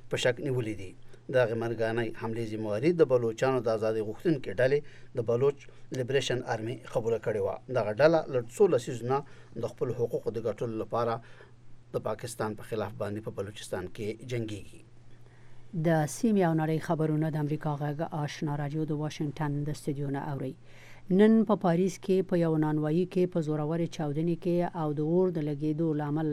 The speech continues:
Speaker 2: لږ تر لږه شل تنه زخمي شوي دي. څلور کسه د رویټرز د خبري اژانس د راپورټ له قراره مړه شوي دي. چاودنه دومره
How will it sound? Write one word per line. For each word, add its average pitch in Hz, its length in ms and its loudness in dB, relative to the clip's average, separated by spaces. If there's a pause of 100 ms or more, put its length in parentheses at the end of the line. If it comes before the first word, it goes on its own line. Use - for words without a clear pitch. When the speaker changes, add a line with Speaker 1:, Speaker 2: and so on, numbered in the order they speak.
(140)
Speaker 2:
لږ 185 180 0
تر 147 120 -2
لږه 147 280 -2
شل 208 280 -2
تنه 151 220 -2
زخمي 151 320 -4
شوي 165 280 -2
دي. 151 220 -2 (100)
څلور 160 260 0 (100)
کسه 151 260 -2 (460)
د - 20 2 (120)
رویټرز 196 360 2
د 165 80 0
خبري 160 440 0
اژانس 160 460 -2
د - 120 -2
راپورټ 151 340 -6
له 151 40 -6
قراره 147 440 -4 (220)
مړه 185 200 0
شوي 147 280 -4
دي. 135 120 -10 (720)
چاودنه 185 380 6
دومره 196 260 6